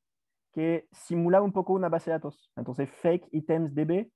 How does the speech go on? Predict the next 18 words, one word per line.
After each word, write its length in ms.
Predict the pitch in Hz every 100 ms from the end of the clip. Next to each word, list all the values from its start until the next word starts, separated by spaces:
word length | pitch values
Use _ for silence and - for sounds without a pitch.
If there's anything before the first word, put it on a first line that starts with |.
| _ _ _ -
es 260 | 135 - _
en 140 | 123 131
realidad 240 | 143 170
esta 200 | 160 -
lista. 360 | 139 147 127 - -
Aquí 220 | 113 151
una, 220 | 156 -
tenemos 320 | - 131 139 131
una 100 | 120
lista 320 | 151 - 156
de, 560 | 143 135 131 123 120 117 104 -
de 120 | 123 123
objetos 380 | 123 135 135 -
json. 460 | 127 156 185 135 -
Hay 160 | 113
tres 280 | 110 156 170
objetos 340 | 156 143 143 135
json 380 | 127 143 175